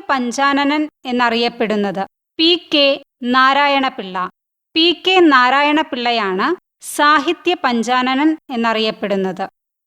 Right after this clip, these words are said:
സാഹിത്യ പഞ്ചാനനൻ പി കെ നാരായണപിള്ളയുടെ ആത്മകഥ സ്മരണമണ്ഡലം. സ്മരണമണ്ഡലം സാഹിത്യ പഞ്ചാനനൻ എന്നറിയപ്പെടുന്ന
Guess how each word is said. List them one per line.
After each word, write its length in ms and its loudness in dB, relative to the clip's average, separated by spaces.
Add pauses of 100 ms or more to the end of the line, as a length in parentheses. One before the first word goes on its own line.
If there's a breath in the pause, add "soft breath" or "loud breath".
(720)
സാഹിത്യ 560 2 (100)
പഞ്ചാനനൻ 640 -2 (260)
പി 120 2 (200)
കെ 100 4 (160)
നാരായണപിള്ളയുടെ 1040 0 (240)
ആത്മകഥ 560 -2 (680)
സ്മരണമണ്ഡലം. 1120 2 (1000)
സ്മരണമണ്ഡലം 1080 2 (300)
സാഹിത്യ 500 2 (120)
പഞ്ചാനനൻ 600 0 (260)
എന്നറിയപ്പെടുന്ന 800 0